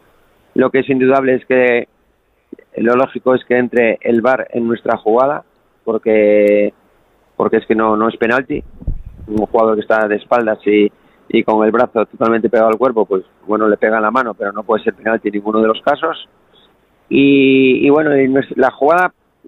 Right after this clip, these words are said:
yo creo, conflictiva del partido es la nuestra, porque sí que hay, a mí me parece que es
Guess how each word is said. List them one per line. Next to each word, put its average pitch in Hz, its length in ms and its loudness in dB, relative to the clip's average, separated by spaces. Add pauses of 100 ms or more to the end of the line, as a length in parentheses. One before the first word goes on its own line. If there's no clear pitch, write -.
(140)
yo 170 220 2
creo, 175 160 0
conflictiva 160 480 0
del 170 100 2
partido 180 340 2
es 175 60 -2
la 151 140 0
nuestra, 151 320 -2
porque 123 560 -2 (500)
sí 165 140 0
que 156 80 2
hay, 131 340 2
a 113 100 0
mí 127 140 -8
me 127 100 -2
parece 131 360 -2
que 127 140 -2
es 117 80 -6